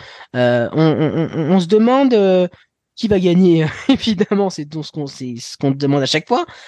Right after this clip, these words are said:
mais, euh, si c'est pas, si c'est pour un spécialiste pur, comme Kung, comme Ghana, bah, j'allais dire comme Foss, mais non, Foss, euh,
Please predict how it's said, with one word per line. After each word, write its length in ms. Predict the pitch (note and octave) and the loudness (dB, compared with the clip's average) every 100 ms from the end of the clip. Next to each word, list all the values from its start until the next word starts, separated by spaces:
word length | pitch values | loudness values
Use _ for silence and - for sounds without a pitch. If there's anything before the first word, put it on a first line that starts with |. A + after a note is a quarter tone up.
| - - - | -20 -12 -2
mais, 400 | D#3+ G#3 A3+ - | 2 4 2 0
euh, 460 | D3+ D3+ D3 D3 C#3 | -2 -2 -2 -2 -4
si 240 | - - A3 | -4 -4 -2
c'est 220 | F3+ - | -2 -2
pas, 340 | A3+ G#3+ G3 - _ _ _ | 0 0 0 -6 _ _ _
si 120 | - F#3 | -10 -6
c'est 120 | F#3 | -4
pour 140 | F3 | -2
un 60 | E3 | -2
spécialiste 500 | - F3+ F3 F3 D#3+ | -2 -2 -2 -2 -4
pur, 420 | - A#3 D#4+ F4+ _ _ _ _ _ | -2 0 0 0 _ _ _ _ _
comme 240 | - C#3 D3 | -4 -2 0
Kung, 520 | F#3 G3 G#3+ A3+ A#3+ - _ _ _ | 0 2 4 2 0 -6 _ _ _
comme 220 | - C3+ C#3 | -4 0 2
Ghana, 560 | D3 D#3+ E3+ F#3+ A3+ - _ _ _ - | 2 2 2 -2 -6 -12 _ _ _ -10
bah, 280 | A#2 A#2 A#2 | -4 -2 -2
j'allais 180 | A#2 B2 | -2 -2
dire 160 | B2+ | -4
comme 180 | - C3+ | -4 -6
Foss, 360 | - G3 G3 C3+ | -4 -6 -6 -6
mais 120 | A#2 | -4
non, 220 | C3+ F#3 | -2 -4
Foss, 380 | - C3+ C#3+ - | -6 -8 -8 -8
euh, 120 | G#2+ | -10